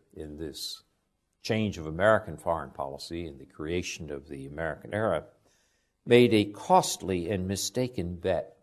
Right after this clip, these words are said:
on the Versailles Treaty. You remember that when Woodrow Wilson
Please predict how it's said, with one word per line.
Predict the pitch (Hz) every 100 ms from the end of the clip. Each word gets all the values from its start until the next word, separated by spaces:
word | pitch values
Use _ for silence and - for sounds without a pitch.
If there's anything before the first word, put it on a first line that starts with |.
| _ _ -
on | 90 82
the | 85
Versailles | 78 82 80 - 78 69 -
Treaty. | 113 101 - - _ _ _ _ _ _ _ _ _ _ _ _ _ _ _ _ _ _ _ _ -
You | 123 127
remember | 156 180 147 120
that | 120 113
when | 113 110
Woodrow | 123 165 127 117
Wilson | 107 131 120 - 101 90 87